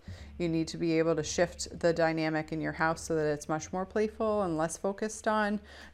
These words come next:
noticing what's not working and, and staying stuck and, and trying to change your child every other moment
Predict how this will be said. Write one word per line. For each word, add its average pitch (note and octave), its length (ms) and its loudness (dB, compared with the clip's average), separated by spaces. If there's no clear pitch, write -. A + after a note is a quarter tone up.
noticing G3+ 420 2
what's G3+ 220 2
not G3+ 200 4
working G3 680 2
and, D#3 240 0
and D#3 180 -2
staying F3 300 0
stuck F3 400 2
and, E3+ 260 0
and D#3+ 160 0
trying E3 240 2
to D#3 60 -2
change E3+ 260 -2
your E3 100 -6
child F3 460 2
every E3+ 400 0
other E3 500 0
moment F3 520 -2